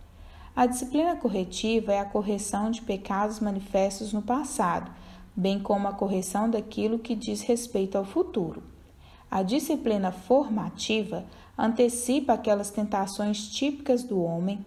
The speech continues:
e busca incutir certos traços de caráter antecipadamente. Nesse texto, a responsabilidade é dada aos pais.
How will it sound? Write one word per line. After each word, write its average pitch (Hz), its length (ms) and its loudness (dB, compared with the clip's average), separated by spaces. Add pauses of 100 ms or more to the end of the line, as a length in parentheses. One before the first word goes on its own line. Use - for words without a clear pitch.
e 208 100 0
busca 233 440 0
incutir 240 680 2
certos 240 580 0
traços 190 520 0
de 214 100 -4
caráter 196 840 0
antecipadamente. 277 1400 0 (880)
Nesse 294 300 2
texto, 196 540 -2 (280)
a 202 80 0
responsabilidade 196 1300 2 (300)
é 196 120 4
dada 196 500 2
aos 247 360 2
pais. - 640 -4